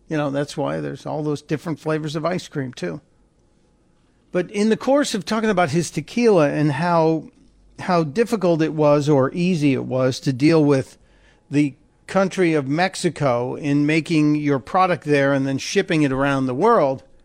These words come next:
Mister White was talking about the fact that, that George Clooney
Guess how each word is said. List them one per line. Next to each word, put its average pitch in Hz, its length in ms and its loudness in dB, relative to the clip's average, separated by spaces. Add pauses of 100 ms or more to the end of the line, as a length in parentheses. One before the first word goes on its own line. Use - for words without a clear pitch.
(680)
Mister 170 320 -2
White 180 320 0
was 175 160 -4
talking 170 320 0
about 156 280 0
the 147 60 -10
fact 156 500 -2
that, 143 420 0 (1300)
that 147 340 -4
George 220 480 0
Clooney 196 800 0